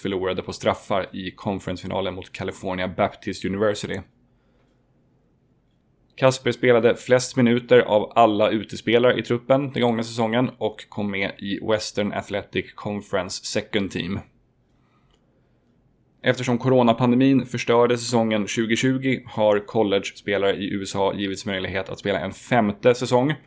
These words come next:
Och Kasper berättar i intervjun att han kommer ta den möjligheten. I den här intervjun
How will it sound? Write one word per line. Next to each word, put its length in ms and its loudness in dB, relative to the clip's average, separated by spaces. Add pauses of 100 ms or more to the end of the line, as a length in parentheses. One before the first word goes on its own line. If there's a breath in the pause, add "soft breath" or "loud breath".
(440 soft breath)
Och 320 -6
Kasper 460 -2
berättar 460 0
i 100 -4
intervjun 360 -4
att 100 -8
han 120 -8
kommer 200 -10
ta 360 -4
den 200 -6
möjligheten. 600 -4 (2250)
I 120 6
den 120 6
här 140 6
intervjun 420 4